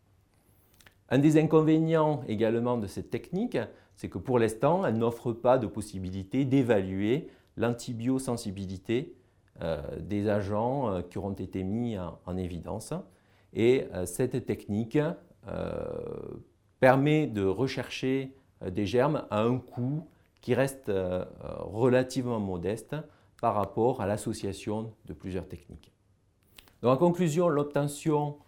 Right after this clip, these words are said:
de résultats des, des examens complémentaires,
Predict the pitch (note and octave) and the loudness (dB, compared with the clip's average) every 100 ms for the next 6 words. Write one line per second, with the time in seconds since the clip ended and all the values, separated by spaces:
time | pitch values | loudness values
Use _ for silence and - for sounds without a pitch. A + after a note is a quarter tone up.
0 | _ _ _ - F2 G2+ G2 F#2+ F#2 F2+ | _ _ _ -12 -2 2 2 2 0 -2
1 | F#2 F2+ C3 A#2+ D3 - C#3 C#3 - - | -4 -4 -2 -2 -2 2 2 2 -4 -20
2 | _ - - G2+ F2+ G#2 A2+ A2+ A#2 A#2 | _ -16 -6 -4 -2 -2 -2 0 -2 -2
3 | A#2 G#2 G2+ G2+ G#2 G#2 D#3+ F3+ | -4 -6 -4 -2 -2 -2 -4 -4